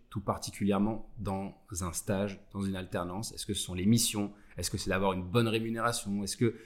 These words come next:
c'est d'avoir des opportunités d'évolution suite à votre stage ou à votre alternance, voire même à votre job étudiant ? Qu'est-ce que vous recherchez en particulier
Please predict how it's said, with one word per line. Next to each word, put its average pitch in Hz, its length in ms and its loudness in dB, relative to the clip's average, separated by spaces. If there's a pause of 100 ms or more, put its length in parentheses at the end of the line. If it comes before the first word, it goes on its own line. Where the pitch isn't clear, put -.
(100)
c'est 113 120 0
d'avoir 120 220 8
des 120 180 6
opportunités 135 540 4
d'évolution 127 720 2
suite - 380 -2
à - 100 4
votre 113 280 0
stage 117 300 4
ou 110 60 4
à 101 40 4
votre 101 240 -2
alternance, 110 560 -2
voire 95 140 4
même 104 180 4
à 90 40 -2
votre 92 380 -6
job 104 240 2
étudiant ? 104 400 0 (260)
Qu'est-ce - 180 4
que - 80 2
vous 104 120 2
recherchez - 560 0
en 104 100 0
particulier 98 680 0